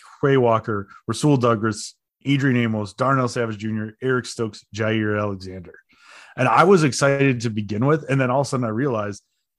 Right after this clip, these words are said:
that's not even with their other first round pick, Devontae Wyatt, in there. Like, they're stacked, or T J Slaton. So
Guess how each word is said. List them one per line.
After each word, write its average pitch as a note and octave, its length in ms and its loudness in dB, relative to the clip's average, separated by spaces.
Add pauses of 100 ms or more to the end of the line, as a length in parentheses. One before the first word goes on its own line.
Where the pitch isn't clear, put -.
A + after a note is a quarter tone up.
(240)
that's E3 240 -4
not F3 140 -2
even C#3 260 -4
with C3 160 -4
their A2 360 -10
other E3+ 300 0
first A#2+ 320 -4
round A2+ 300 -2
pick, A#2+ 180 -8
Devontae A2 380 -6
Wyatt, B2+ 500 -2
in G2+ 180 -12
there. F2 240 -20
Like, G#2 320 -2 (1120)
they're C3 240 2
stacked, - 1400 -6 (160)
or D3 360 2
T - 180 -8
J A2+ 100 -4
Slaton. G2+ 300 -8 (300)
So G#2 500 -4